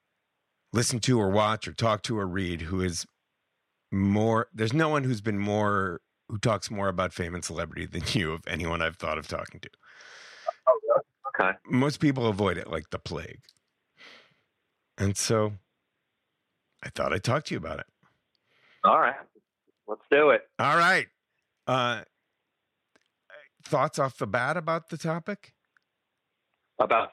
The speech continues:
Speaker 2: fame?
Speaker 1: Yeah.
Speaker 2: Oh. Um, I mean, I'm not terribly famous,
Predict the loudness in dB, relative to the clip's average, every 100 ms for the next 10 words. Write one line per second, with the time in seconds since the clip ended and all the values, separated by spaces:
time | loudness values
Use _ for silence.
0 | -4 -2 0 -4 -6 2 2 4 2 0
1 | -2 -4 -8 _ -20 _ _ _ _ _
2 | _ _ _ _ 4 6 4 2 -2 0
3 | 0 0 2 2 2 0 2 2 2 0
4 | 2 2 0 -4